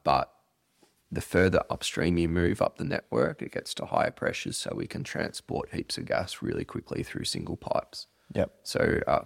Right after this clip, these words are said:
Speaker 1: upstream, our highest pressures get up to around the ten thousand K P A mark.
Speaker 2: Ten thousand
Speaker 1: Yeah.
Speaker 2: K P A?
Speaker 1: And we, then we reduce it step by step as you get closer to your house.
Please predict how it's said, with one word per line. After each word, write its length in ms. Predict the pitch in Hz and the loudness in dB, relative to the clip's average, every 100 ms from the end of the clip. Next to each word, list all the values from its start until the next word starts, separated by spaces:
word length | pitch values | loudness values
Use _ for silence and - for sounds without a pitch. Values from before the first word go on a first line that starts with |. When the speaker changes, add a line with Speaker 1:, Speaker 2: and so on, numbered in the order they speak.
| - | 2
Speaker 1:
upstream, 500 | 82 - - - 78 | 2 2 -4 -2 0
our 100 | - | -2
highest 360 | 82 90 87 - | -2 -2 -2 -4
pressures 400 | - - - - | -6 -6 -6 -6
get 160 | - | -4
up 140 | - - | -4 -4
to 100 | - | -6
around 220 | - - | -4 -4
the 40 | |
ten 240 | - - - | -8 -8 -6
thousand 380 | - - - - | -6 -6 -8 -10
K 120 | - | -10
P 100 | - | -6
A 160 | - - | -4 -4
mark. 420 | - 107 - - _ _ _ _ | -6 -8 -12 -20 _ _ _ _
Speaker 2:
Ten 280 | - 110 127 | 0 2 2
thousand 380 | - 117 123 107 | -2 -6 -2 2
Speaker 1:
Yeah. 220 | 82 78 | 4 4
Speaker 2:
K 60 | 87 | 0
P 60 | |
A? 80 | 117 _ _ - | -4 _ _ 0
Speaker 1:
And 200 | 85 87 | 4 6
we, 140 | 80 - _ | 4 0 _
then 180 | 82 87 | 4 6
we 120 | 87 | 6
reduce 480 | 78 76 82 85 - | 4 2 2 0 0
it 180 | - - | -2 -2
step 300 | - - - | 0 0 2
by 100 | 90 | 0
step 380 | - - - | 2 -2 0
as 160 | 82 - | -2 0
you 80 | 80 | -2
get 160 | - | -2
closer 400 | - - - - | -4 -2 -2 -2
to 160 | - - | -6 -2
your 80 | 82 | 0
house. 480 | 76 76 - - | 4 2 0 -6